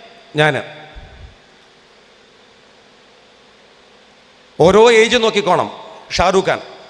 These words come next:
വയസ്സ് അറുപത്തി ഒൻപതാണ്, ക്രോണിക്കൽ ഏജ്. പക്ഷേ അതിൻ്റെ ബയോളജിക്കൽ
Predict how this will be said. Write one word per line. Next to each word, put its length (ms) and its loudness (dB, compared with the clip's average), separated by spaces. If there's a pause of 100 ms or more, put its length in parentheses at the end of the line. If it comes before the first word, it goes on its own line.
(1160)
വയസ്സ് 360 2 (220)
അറുപത്തി 360 -2
ഒൻപതാണ്, 380 -2 (1500)
ക്രോണിക്കൽ 340 2
ഏജ്. 140 -2
പക്ഷേ 160 -4
അതിൻ്റെ 220 -2
ബയോളജിക്കൽ 520 0